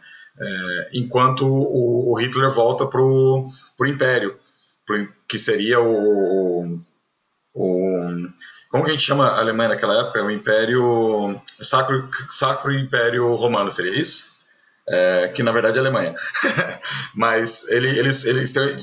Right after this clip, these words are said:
e Nuremberg, né, como a cidade murada que nunca foi invadida, é, no topo da montanha, e et cetera. Então eles têm essa, ao mesmo tempo que eles têm um, um,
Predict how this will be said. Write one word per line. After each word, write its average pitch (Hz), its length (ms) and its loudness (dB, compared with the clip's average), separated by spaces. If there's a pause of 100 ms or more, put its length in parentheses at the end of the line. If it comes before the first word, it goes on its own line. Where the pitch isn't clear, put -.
e 143 260 -2
Nuremberg, 117 640 2
né, 98 120 0
como 110 440 0
a 107 140 2
cidade 104 840 0
murada 101 540 2
que 104 140 -8
nunca 98 200 -4
foi 95 200 -2
invadida, 92 800 -2 (300)
é, 92 180 0
no 90 160 -4
topo 98 220 -4
da 92 100 2
montanha, 95 600 0
e 85 180 -4
et 85 100 -12
cetera. 87 420 -6 (320)
Então - 180 -2
eles 131 160 -4
têm 143 200 0
essa, 185 300 0
ao 117 100 2
mesmo 135 200 0
tempo 196 140 -2
que - 80 -4
eles 117 180 -2
têm 151 260 0
um, 151 140 0
um, 98 540 -2